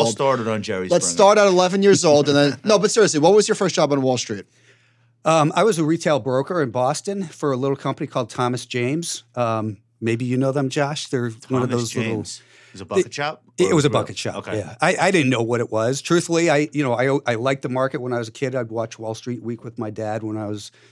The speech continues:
Speaker 3: you know, twelve, thirteen years old. And, you know, did a trade at fourteen years old that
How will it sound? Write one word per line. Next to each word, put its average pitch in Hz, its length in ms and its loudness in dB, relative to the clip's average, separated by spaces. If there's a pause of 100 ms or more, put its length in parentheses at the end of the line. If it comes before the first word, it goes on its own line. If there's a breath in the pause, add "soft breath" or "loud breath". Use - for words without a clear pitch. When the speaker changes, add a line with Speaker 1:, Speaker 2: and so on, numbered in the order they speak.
(100)
Speaker 3:
you 113 60 -10
know, 113 80 -8
twelve, 110 280 -10
thirteen 113 420 -10
years 107 200 -8
old. 101 280 -10 (460 soft breath)
And, 107 580 -4
you 127 100 -6
know, 110 100 -2
did 131 200 -2
a 123 40 -6
trade 127 480 -2
at 117 180 -6 (100)
fourteen 123 580 -6
years 120 260 -2
old 117 280 -2
that 117 120 -6